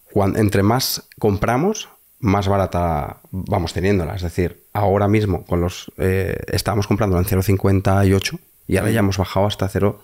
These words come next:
Speaker 1: veintidós.
Speaker 2: O sea, ¿cuánto te cuesta a ti producir un kilo de comida?
Speaker 1: De tenebrio, uno noventa y ocho. Estos son datos un poco ya que son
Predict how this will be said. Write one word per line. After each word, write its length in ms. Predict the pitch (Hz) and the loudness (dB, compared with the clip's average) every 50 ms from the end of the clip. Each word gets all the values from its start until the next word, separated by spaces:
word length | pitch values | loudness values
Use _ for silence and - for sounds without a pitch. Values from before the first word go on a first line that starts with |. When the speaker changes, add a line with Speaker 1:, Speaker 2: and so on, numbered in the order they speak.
| _ _ - | _ _ -4
Speaker 1:
veintidós. 640 | - 92 90 90 - - 95 101 107 - - - - | -2 0 0 -2 -2 -4 -4 -2 -4 -4 -6 -8 -8
Speaker 2:
O 40 | - | -4
sea, 160 | - 104 90 | -2 -2 -2
¿cuánto 280 | 90 104 104 101 117 | 0 0 0 0 -2
te 80 | 107 110 | -2 -2
cuesta 260 | 92 101 92 - 95 | -2 -2 -2 -2 -2
a 40 | 87 | -2
ti 80 | 92 87 | -2 0
producir 440 | 82 90 87 85 82 - - 87 87 | 0 0 0 0 -2 -4 -4 -2 -2
un 100 | 87 82 | -2 -4
kilo 280 | - - 87 85 82 82 | -4 -4 -2 -2 0 0
de 60 | 80 | -2
comida? 340 | 78 78 78 78 78 78 76 - _ _ _ _ - - - _ _ _ _ _ _ _ _ _ _ _ _ | -2 -4 -4 -4 -6 -8 -10 -14 _ _ _ _ -20 -20 -20 _ _ _ _ _ _ _ _ _ _ _ _
Speaker 1:
De 720 | - 107 101 107 101 98 98 95 95 95 95 95 92 92 - | -2 0 2 2 4 4 4 4 4 4 4 4 4 2 2
tenebrio, 420 | 107 104 131 165 208 233 254 240 - | 0 0 0 0 0 0 0 0 2
uno 180 | 117 113 107 | 2 4 4
noventa 300 | 98 92 90 87 82 - | 4 4 4 2 2 0
y 80 | - - | -4 -4
ocho. 200 | - - - - - - - - _ _ _ _ _ - - | -6 -8 -10 -12 -14 -18 -20 -20 _ _ _ _ _ -12 -6
Estos 240 | - 101 - 120 113 | -6 -4 -2 -2 0
son 240 | - 131 120 117 107 | 2 2 4 4 4
datos 260 | 117 120 117 - 120 | 2 0 0 0 2
un 100 | 110 104 | 2 2
poco 220 | 104 113 110 - 107 | 2 2 0 0 2
ya 400 | 98 101 110 117 117 113 113 104 | 2 2 2 2 2 2 2 2
que 680 | - 101 92 92 92 92 90 90 90 90 - - - - - - - - - - - - - - | 2 2 2 2 2 2 2 2 0 -2 -2 -4 -6 -8 -10 -14 -16 -20 -20 -20 -18 -16 -12 -4
son 440 | - - 104 110 98 95 98 95 | -2 0 2 2 4 4 4 4